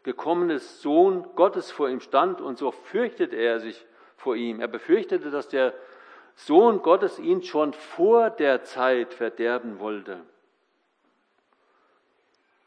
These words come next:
Und, aber der Jesus, der wollte nicht, der Dämon hat ihn ja genannt, Nazarener und den Heiligen Gottes, er wollte nicht, dass der Dämon Zeugnis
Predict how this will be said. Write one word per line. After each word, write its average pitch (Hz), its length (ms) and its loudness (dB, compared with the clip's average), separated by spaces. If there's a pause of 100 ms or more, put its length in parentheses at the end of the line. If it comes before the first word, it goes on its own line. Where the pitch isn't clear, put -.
(1300)
Und, 120 200 0
aber 113 240 2
der 117 180 0
Jesus, 143 360 -2
der 180 180 2
wollte 156 260 0
nicht, 165 480 -2 (1500)
der 107 80 -6
Dämon 123 480 -2
hat 139 140 0
ihn 143 140 -4
ja 131 80 0
genannt, 123 400 -2
Nazarener 135 800 -2
und 127 240 -8
den 110 200 -6
Heiligen 123 400 -6
Gottes, 139 480 -6 (480)
er 107 160 -8
wollte 151 320 -2
nicht, 135 360 -8 (920)
dass 135 340 2
der 123 160 2
Dämon 160 540 0
Zeugnis 147 760 0